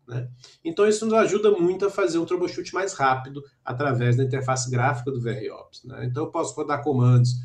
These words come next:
pra matar processo, serviço, listar arquivos, setar senha, trocar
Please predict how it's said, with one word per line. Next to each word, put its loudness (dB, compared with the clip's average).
pra 2
matar 0
processo, -2
serviço, 0
listar 2
arquivos, -2
setar -2
senha, 0
trocar 2